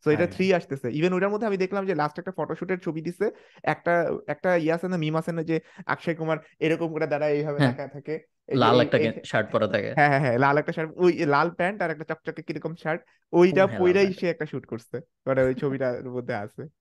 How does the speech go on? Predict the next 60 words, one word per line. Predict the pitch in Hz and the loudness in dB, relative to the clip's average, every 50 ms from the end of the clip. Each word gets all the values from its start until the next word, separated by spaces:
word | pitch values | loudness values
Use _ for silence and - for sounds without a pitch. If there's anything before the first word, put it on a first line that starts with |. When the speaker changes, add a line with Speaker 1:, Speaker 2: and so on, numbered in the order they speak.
| _ _ - | _ _ -10
Speaker 1:
ভাই, | 120 120 117 | -8 -6 -4
Speaker 2:
এটা | 117 180 196 | -4 -4 -4
Speaker 1:
সেই | 214 208 147 135 131 127 - - - | -2 0 0 0 0 -2 -6 -4 0
Speaker 2:
ওজি | 160 156 165 170 160 143 160 180 180 165 139 | 2 4 4 4 4 4 4 4 4 4 6
হেরাফেরি, | 151 147 135 131 123 117 127 110 101 104 | 6 4 4 4 2 -2 -4 -6 -6 -6
ওজি। | 110 113 120 120 127 | -6 -4 -2 0 2
Speaker 1:
হ্যাঁ, | 131 120 110 | 2 2 2
ওজি | 107 120 127 135 131 131 | 2 0 0 0 0 -2
হেরাফেরি। | 139 135 110 110 110 113 110 | -4 -4 -4 -6 -6 -6 -6
এটা | 120 123 135 | -6 -8 -8
থ্রি | 131 - 143 143 143 | -6 -2 0 2 2
আসতেছে, | 143 - - - - 151 | 0 -2 -6 -14 -12 -8
খুব | 147 160 139 135 | -4 -4 -2 0
ভালো। | 135 139 151 | 0 2 2
এটা | 147 151 160 | 2 0 0
নিয়ে | 156 160 | -2 -2
কাহিনী | - 151 151 160 160 160 156 | -2 -2 -2 -2 -4 -6 -6
ছিল | 165 165 156 | -6 -4 -2
অক্ষয় | 156 143 - - 160 | -2 -2 -4 -6 -8
কুমার | 147 151 147 143 | -8 -6 -6 -6
নাকি | 151 151 185 | -6 -6 -6
প্রথমে | 139 139 - 151 147 | -6 -6 -4 -4 -4
বলছিল | 139 135 139 135 135 135 131 | -2 -4 -4 -4 -6 -8 -8
যে | 139 | -8
করবে | 135 - 135 135 131 135 | -6 -4 -4 -4 -4 -6
না | 135 135 | -6 -8
সে, | - - 143 135 _ _ _ _ - | -8 -8 -10 -10 _ _ _ _ -2
পরে | 131 127 127 127 | 2 2 4 4
Speaker 2:
হুম। | 127 123 | 4 2
Speaker 1:
আবার | 123 127 123 | 2 0 -2
জয়েন | 120 113 107 110 110 | -2 -4 -6 -6 -8
করছে। | - 110 - - - - - _ _ _ _ _ _ _ _ _ - | -10 -12 -12 -14 -16 -20 -20 _ _ _ _ _ _ _ _ _ -8
Speaker 2:
বাহ। | - 110 113 - _ _ _ - 190 | -8 -8 -8 -10 _ _ _ -12 -10
Speaker 3:
হুম। | 175 110 107 - - - _ _ _ _ _ _ - | -10 -10 -12 -14 -16 -20 _ _ _ _ _ _ -4
Speaker 2:
গুড, | 254 240 | -4 -2
গুড, | 202 175 123 | -2 -2 -2
Speaker 1:
তো | 113 | -2
ও | 131 | -2
Speaker 2:
গুড। | 143 135 | -2 -4
Speaker 1:
না | 135 135 | -4 -6
থাকলে | - 147 - 143 139 | -6 -8 -8 -8 -8
তো | - 139 | -6 -6
হইতো | 127 120 120 120 | -6 -4 -4 -4
না। | 113 117 120 | -4 -6 -6
তিনজনই | 120 151 160 170 165 185 185 175 | -6 -6 -4 -2 -2 -2 -2 -2
আছে, | 139 123 - | -2 -2 -4
মানে | 104 107 107 110 | -6 -6 -4 -2
যারা | 113 113 117 123 | -2 0 0 0
যে | 117 - - 127 120 | -2 -4 -6 -6 -6
পুরান | 120 - 135 131 131 131 | -4 -2 0 0 0 0
তিনজন, | 127 127 127 120 123 123 | -2 -4 -6 -6 -8 -8
ওই | 110 107 | -10 -10
তিনজনই | - 110 107 107 - - - | -12 -12 -12 -12 -12 -14 -16
আছে। | - _ - _ _ - | -18 _ -20 _ _ -8
Speaker 2:
আর | 107 | -6
Speaker 1:
পরেশ | 104 120 131 | -4 -2 0
Speaker 2:
ওইদিকে | 139 147 160 175 196 - 202 | 2 2 4 4 4 6 6
Speaker 1:
রাওয়াল | 202 185 151 135 | 6 4 4 0
আর | - | -6
Speaker 3:
নাইস। | 67 62 - | -14 -16 -16